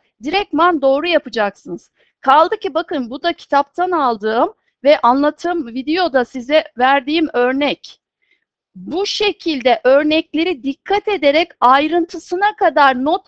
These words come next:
alıp iyice üniteyi kavrayarak devam etmeniz lazım. Ha, işte sizi yakan diğer bir soru. Bu yet. Bu yet sizi niye yaktı biliyor musunuz?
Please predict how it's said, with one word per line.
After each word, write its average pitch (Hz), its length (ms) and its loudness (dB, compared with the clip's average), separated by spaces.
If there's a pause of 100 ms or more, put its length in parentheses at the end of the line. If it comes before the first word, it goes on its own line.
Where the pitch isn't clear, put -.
alıp 262 260 0 (120)
iyice 349 420 -2
üniteyi 320 480 -4
kavrayarak 294 800 4
devam 214 340 0
etmeniz 196 460 -10
lazım. 180 380 -4 (500)
Ha, 403 180 2
işte 294 240 -6
sizi 302 260 -10
yakan 359 500 2
diğer 339 340 4
bir 320 140 -2
soru. 302 500 0 (320)
Bu 320 140 -2
yet. 285 520 0 (240)
Bu 302 100 -6
yet 370 280 -2
sizi 349 360 -4
niye 370 220 2
yaktı 277 400 0
biliyor 359 240 -4
musunuz? 254 380 -10